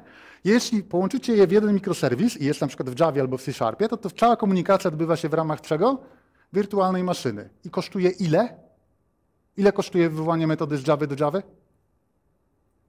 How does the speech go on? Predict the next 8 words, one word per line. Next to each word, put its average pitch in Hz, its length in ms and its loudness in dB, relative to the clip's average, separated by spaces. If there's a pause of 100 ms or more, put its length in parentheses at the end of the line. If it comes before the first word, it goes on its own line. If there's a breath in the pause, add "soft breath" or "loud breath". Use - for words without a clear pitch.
W - 40 -8
ramach 160 200 -2
tego 160 180 -4
samego 156 280 -4
J 143 180 -4
V 147 80 -2
M-a? 185 180 -4 (1800)
No, 180 240 -4